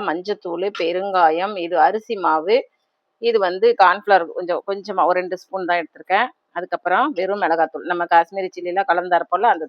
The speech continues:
தூள், தேவையான அளவு உப்பு. இதை வந்து நான் பாதி இனிப்பு பண்ண போறேன், பாதி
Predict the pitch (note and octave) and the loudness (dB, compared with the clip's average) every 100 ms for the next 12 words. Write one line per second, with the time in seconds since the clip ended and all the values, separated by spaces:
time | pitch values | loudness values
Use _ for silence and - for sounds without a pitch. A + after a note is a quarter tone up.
0 | D#3 D3+ E3+ _ _ _ _ _ - A3 | -10 -12 -14 _ _ _ _ _ -4 0
1 | G3+ F#3 E3+ E3+ G3 E3+ - F#3 - F#3 | 2 0 0 -4 -4 -6 -8 -10 -6 -4
2 | F#3 F3 A3 A3+ F#3 - F3 F#3 F#3+ G#3+ | -4 0 2 4 4 6 6 6 2 -2
3 | A#3 A3+ E3+ D#3+ D#3 D#3+ F#3+ F#3 D#3+ D#3+ | -6 -2 0 0 -2 -2 2 6 6 4